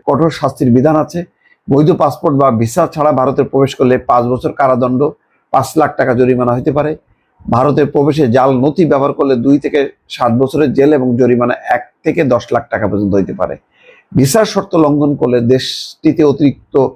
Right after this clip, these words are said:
সময় অবস্থান লঙ্ঘন করে, মানে, ভিসার শর্ত লঙ্ঘন করে দেশে অতিরিক্ত সময় অবস্থান করলে বা সীমাবদ্ধ এলাকায় অনুপ্রবেশ করলে তিন বছরের কারাদণ্ড বা তিন লাখ টাকা পর্যন্ত জরিমানা হতে পারে।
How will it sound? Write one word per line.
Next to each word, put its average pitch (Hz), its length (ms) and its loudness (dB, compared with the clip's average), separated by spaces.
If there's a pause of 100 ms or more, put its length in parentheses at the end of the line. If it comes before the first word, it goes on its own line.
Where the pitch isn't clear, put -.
(340)
সময় 175 280 2
অবস্থান 170 500 0 (360)
লঙ্ঘন 165 380 2
করে, 117 180 2
মানে, 117 160 0
ভিসার 117 320 -2
শর্ত - 300 -8
লঙ্ঘন 131 340 0
করে 170 280 0 (500)
দেশে 139 220 2
অতিরিক্ত 165 460 2
সময় 156 320 0
অবস্থান 143 340 0
করলে 117 400 -2 (100)
বা 123 100 0
সীমাবদ্ধ 147 400 0
এলাকায় 143 300 2
অনুপ্রবেশ 156 440 0
করলে 113 260 -2 (520)
তিন 175 240 4
বছরের 170 340 2
কারাদণ্ড 151 560 0 (1400)
বা 139 100 0
তিন 185 280 2
লাখ 175 300 2
টাকা 175 160 -2
পর্যন্ত 143 440 -2
জরিমানা 117 440 0
হতে 95 180 -6
পারে। 71 240 -12